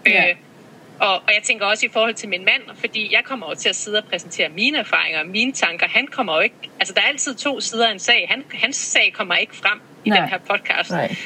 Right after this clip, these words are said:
Speaker 2: Og det kan jeg godt mærke, jeg har sådan lidt ondt i maven over, om det nu... Er det fair? Er det rimeligt?
Speaker 1: Ja.
Speaker 2: Eller sådan.
Speaker 3: Ja.
Speaker 2: Øhm, ja, så det er... Så det, det, det fylder også lidt hos mig. Ja.
Speaker 1: Ja. Men jeg synes, det er meget...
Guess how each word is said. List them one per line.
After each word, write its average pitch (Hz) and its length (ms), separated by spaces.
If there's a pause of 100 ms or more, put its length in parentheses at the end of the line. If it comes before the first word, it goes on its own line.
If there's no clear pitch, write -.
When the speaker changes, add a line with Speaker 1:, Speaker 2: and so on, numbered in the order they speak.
(140)
Speaker 2:
Og 214 80
det 254 100
kan 277 100
jeg 233 80
godt 247 200
mærke, 226 200
jeg 220 180
har 262 60
sådan 247 240
lidt 320 200
ondt 277 200
i 226 60
maven 226 380
over, 208 220
om 180 220
det 226 100
nu... 233 280 (320)
Er 220 40
det 262 160
fair? 240 500
Er 220 60
det 262 220
rimeligt? 262 420
Speaker 1:
Ja. 196 120
Speaker 2:
Eller 175 140
sådan. 214 440 (380)
Speaker 3:
Ja. 208 160
Speaker 2:
Øhm, 226 360 (880)
ja, 202 120 (200)
så - 260
det 254 200
er... 185 460 (1040)
Så 254 120
det, 262 180 (140)
det, 269 80 (400)
det 262 100
fylder 262 240
også 185 280
lidt 165 200
hos 175 140
mig. - 180 (200)
Ja. - 80 (460)
Speaker 1:
Ja. 196 60 (1400)
Men 208 140
jeg 208 100
synes, 269 200
det 302 100
er 285 40
meget... 233 400